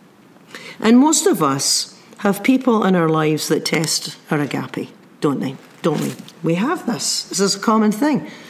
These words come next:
You know, the temptation, the temptation is to live with the anger,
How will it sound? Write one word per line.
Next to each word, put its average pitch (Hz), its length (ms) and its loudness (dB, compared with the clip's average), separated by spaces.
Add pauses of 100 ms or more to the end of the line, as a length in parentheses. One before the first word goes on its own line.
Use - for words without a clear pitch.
(560)
You 196 80 0
know, 233 180 2
the 202 120 2
temptation, 254 1000 2 (2500)
the 226 120 2
temptation 285 680 2
is 247 200 2
to 220 100 2
live 180 360 2
with 180 320 -2
the 196 80 0
anger, 165 440 0